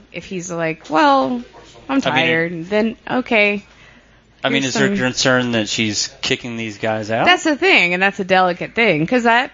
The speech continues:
Speaker 1: I'm sure there, there are concerns the opposite way as well.
Speaker 2: Mm-hmm.
Speaker 1: You know? I think maybe, maybe the, the men feel like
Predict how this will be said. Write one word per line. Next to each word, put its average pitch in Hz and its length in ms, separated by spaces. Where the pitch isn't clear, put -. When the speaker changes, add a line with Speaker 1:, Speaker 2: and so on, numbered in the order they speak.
Speaker 1:
I'm 240 140
sure 240 240
there, 226 240
there 202 300
are 202 40
concerns 208 520
the 175 120
opposite - 360
way 165 200
as 160 140
well. 151 400
Speaker 2:
Mm-hmm. 127 640
Speaker 1:
You 214 60
know? 254 420
I 226 80
think 277 240
maybe, 233 540
maybe 262 380
the, 202 260
the 214 80
men 185 360
feel 180 180
like 165 180